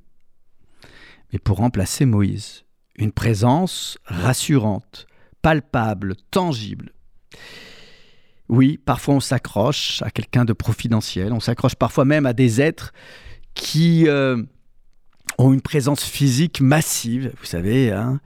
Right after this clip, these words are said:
l'homme fort. On le voit dans les dictatures, c'est souvent, euh, des dictateurs qui vont arborer, euh, une larme au poing, qui vont, euh, mettre en avant leur virilité. Et c'est cette force massive qui écrase,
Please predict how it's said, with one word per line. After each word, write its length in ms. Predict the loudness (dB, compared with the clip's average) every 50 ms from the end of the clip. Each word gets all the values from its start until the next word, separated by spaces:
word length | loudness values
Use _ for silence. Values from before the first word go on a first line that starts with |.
| -14 -20 -20 -10 -4
l'homme 260 | 0 2 4 4 2 0
fort. 760 | -4 -10 -12 -12 -8 -4 -2 0 0 0 -2 -4 -8 -12 -18 -20 -20 -20 -14 -12 -12 -12 -10 -6
On 120 | 0 2
le 80 | 2 4
voit 160 | 4 2 2
dans 100 | 2 2
les 120 | 2 0
dictatures, 640 | 0 -2 -4 -4 -4 -4 -2 -2 0 0 0 0 -2
c'est 160 | -8 -8 -8
souvent, 580 | -8 -6 -4 -4 0 2 2 4 4 2 2
euh, 100 | 0 0 -2 -6 -12 -20 -20 -20 -20 -20 -20 -20 _ -14
des 120 | -8 -8 -6
dictateurs 500 | -6 -6 -2 -2 -4 0 2 0 0 0
qui 100 | -4 -6
vont 160 | -4 -4 -6 -6 -4
arborer, 880 | -4 -4 -4 -4 -6 0 2 4 4 4 4 4 4 4 4 4 4 4
euh, 280 | 2 0 0 -2 -4 -6 -8 -10 -14 -20 -8 0
une 260 | 4 6 6 6 6
larme 300 | 6 4 2 2 2 2
au 80 | 2 2
poing, 500 | 0 0 0 2 2 2 2 2 0 -2
qui 180 | -4 -8 -14 -12
vont, 460 | -10 -6 -2 0 2 4 4 4 4
euh, 80 | 4 2 0 -4 -4
mettre 320 | -2 -2 -2 -2 -2 -2 0
en 60 | 0
avant 300 | 2 0 2 2 2 4
leur 200 | 4 2 0 -2
virilité. 1000 | -4 0 2 2 4 4 4 2 2 2 0 -2 0 2 2 4 4 2 0 -4 -8 _ _ -20 -20 -20 -18 -16 -16 -16 -18 -18 -20 -20 -20 -20 -20 -20 -20 _ _ _ _ _ _
Et 100 | 2 2
c'est 140 | 2 2 -2
cette 240 | 0 0 -2 -2 -2
force 440 | -10 -4 -2 -2 -2 -2 -4 -4
massive 580 | -2 0 2 2 2 0 -4 -4 -2 -4 -4 -4
qui 160 | 0 2 2
écrase, 720 | 2 2 0 -4 -4 -2 0 0 0 -2 -4 -6 -12 -14